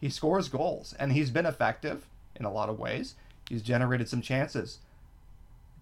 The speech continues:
But I don't love some of the outcomes there. Like, there are a lot of times where I would prefer the shot to be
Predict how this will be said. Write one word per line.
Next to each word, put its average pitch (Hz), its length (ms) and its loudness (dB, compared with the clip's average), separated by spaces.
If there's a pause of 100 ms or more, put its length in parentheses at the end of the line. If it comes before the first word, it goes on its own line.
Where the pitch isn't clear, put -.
(200)
But 139 360 4
I 143 200 8
don't 147 420 2 (440)
love 127 600 6 (380)
some 143 220 2
of 135 80 2
the 127 140 4
outcomes 120 640 -2
there. - 300 -6 (1300)
Like, 127 120 -6
there 135 140 6
are 135 120 12
a 135 60 10
lot 139 200 8
of 139 80 2
times 135 320 4
where 117 200 0
I 127 120 4
would 127 240 0
prefer 139 420 0
the 123 120 0
shot 117 440 2
to 135 100 -4
be 117 400 -4